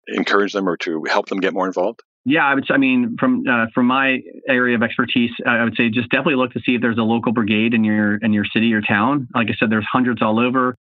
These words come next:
Speaker 2: Most of the major metropolitan areas have, uh, some sort of brigade or, you know, hack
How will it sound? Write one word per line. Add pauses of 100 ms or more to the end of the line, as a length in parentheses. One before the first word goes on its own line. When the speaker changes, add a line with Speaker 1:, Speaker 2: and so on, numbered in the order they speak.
Speaker 2:
Most
of
the
major
metropolitan
areas
have, (180)
uh,
some
sort
of
brigade
or, (160)
you
know,
hack